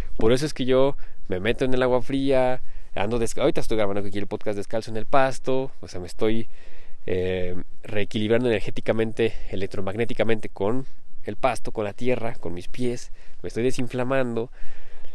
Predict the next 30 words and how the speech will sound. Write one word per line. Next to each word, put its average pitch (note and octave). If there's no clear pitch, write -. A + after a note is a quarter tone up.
Eh, A2+
ya A#2+
me D3
comí C#3+
hoy C3
mis C#3+
cinco C#3+
frutas, D3
mis A2
cinco -
verduras D3
crudas, D3+
este, -
mis G#2
cinco -
tipos D#3
de A#2
frutas, C3
¿no? C3+
Ya B2+
me A2+
tomé A2
mi B2
agua C3+
de G#2+
ese -
filtro, C#3+
ya A2+
hice C3+
ejercicio, C#3+